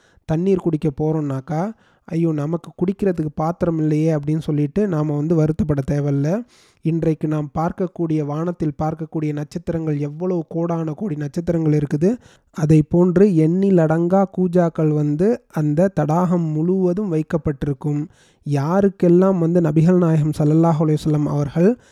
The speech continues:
அங்கே தண்ணீர் அருந்துவதற்கு அனுமதி கொடுக்கிறார்களோ, அவர்கள் வந்து அங்கே தண்ணீர் அருந்த முடியும். அங்கே ஒரு முறை யாரும் தண்ணீர் அருந்துவிட்டால்,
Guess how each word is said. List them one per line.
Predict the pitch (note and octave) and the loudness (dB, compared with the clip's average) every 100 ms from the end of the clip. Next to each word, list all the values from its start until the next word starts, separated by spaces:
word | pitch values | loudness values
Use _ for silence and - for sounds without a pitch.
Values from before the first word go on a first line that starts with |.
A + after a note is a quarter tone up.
| _ _ | _ _
அங்கே | D#3 D#3 D3+ D3+ | -2 0 2 2
தண்ணீர் | D#3 E3 G3 F3+ | 2 4 6 6
அருந்துவதற்கு | D#3 E3 E3 D#3+ D3 B2+ - E3 F3 | 6 4 4 2 0 -2 0 2 0
அனுமதி | - D#3+ F3+ F3+ | -2 0 2 2
கொடுக்கிறார்களோ, | D#3 D3 C3+ D3+ C3+ C#3 C#3+ E3 A3 - _ _ | 0 -2 -2 -2 0 -2 0 0 0 -6 _ _
அவர்கள் | D#3 D3 D#3 - D#3 | -4 -2 0 0 0
வந்து | D3 D#3 E3+ G#3+ | 2 0 2 0
அங்கே | G3 D3 D#3 | 0 0 -2
தண்ணீர் | E3+ D3 D3 D#3 | 0 0 2 2
அருந்த | C#3 C3 C3+ | 0 -2 -4
முடியும். | C3+ B2+ C3 - _ _ _ _ | -4 -4 -6 -10 _ _ _ _
அங்கே | - D3+ D#3 D3+ E3 G3+ | -4 2 2 4 4 4
ஒரு | D3 D3+ E3 E3 | 2 2 4 4
முறை | D#3+ D#3+ F#3+ A3 - | 2 4 4 2 -2
யாரும் | - - D3+ D3+ D#3+ E3+ G#3+ G#3 | -10 -4 0 2 2 2 0 -4
தண்ணீர் | - D3+ E3+ F3 | -2 2 4 2
அருந்துவிட்டால், | E3 D#3 E3+ D#3+ D3 C3 D#3 C#3+ | 2 2 4 4 0 -2 -2 -2